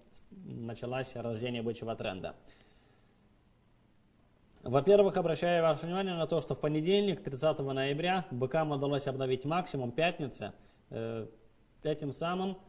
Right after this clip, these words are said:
э, подтверждая, э, рождение бычьего тренда. Э, а вчера, э, первого декабря, после того, как быкам удалось обновить, э, вновь максимум,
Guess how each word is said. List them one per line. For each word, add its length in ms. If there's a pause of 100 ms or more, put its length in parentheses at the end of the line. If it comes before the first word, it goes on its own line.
(300)
э, 280
подтверждая, 840
э, 460
рождение 440
бычьего 380
тренда. 380 (680)
Э, 60 (240)
а 500 (460)
вчера, 540
э, 260
первого 400
декабря, 460
после 280
того, 260
как 280
быкам 760 (1500)
удалось 460
обновить, 540
э, 200
вновь 400
максимум, 720